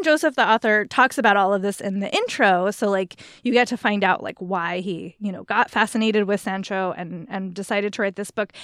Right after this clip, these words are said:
He's an actor who, when I Googled him, I was like, "Oh, I've seen you in stuff." So he turns out to be a very talented person because I really feel like he nails the voice. Like, it's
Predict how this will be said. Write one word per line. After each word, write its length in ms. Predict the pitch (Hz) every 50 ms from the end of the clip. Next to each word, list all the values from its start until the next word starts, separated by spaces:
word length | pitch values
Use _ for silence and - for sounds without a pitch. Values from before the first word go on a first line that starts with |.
| - - -
He's 240 | - 311 330 415 -
an 200 | 523 508 - 214
actor 560 | 233 226 247 277 - - 415 427 427 440 440
who, 220 | - 370 359 330
when 220 | 294 226 277 277 277
I 120 | 269 277
Googled 580 | 277 254 - 202 - 262 247 226 311 330 302 262
him, 240 | 262 262 247 277 349 440 480 - - - - -
I 80 | - 285
was 100 | 302 285
like, 140 | 359 - - -
"Oh, 100 | 247 254
I've 240 | 269 285 311 392 427
seen 480 | - - - 466 330 262 233 233 214 - -
you 360 | 196 202 196 180 175 180 185 -
in 240 | - 196 196 196 196
stuff." 420 | 190 - - 185 185 - - - - - - - -
So 240 | - 330 302 294 302
he 180 | 302 311 392 349 240 233
turns 260 | - 339 403 392 370
out 200 | 403 359 339 294
to 80 | - 320
be 80 | 320
a 60 | 285 254
very 280 | 214 262 254 277 320 320
talented 440 | 269 320 269 262 269 269 285 226
person 320 | - 269 269 - 262 233 226
because 240 | 233 - 277 240 -
I 120 | - 247 262
really 400 | 277 247 240 294 285 302 349 349
feel 160 | - 339 311
like 160 | 277 254 254
he 160 | - 320 285
nails 420 | 262 247 226 208 202 202 208 214 -
the 140 | - 208 185
voice. 420 | 165 175 190 - 123 196 - - - - - - - -
Like, 200 | 269 262 247 -
it's 360 | - 262 262 240 - - -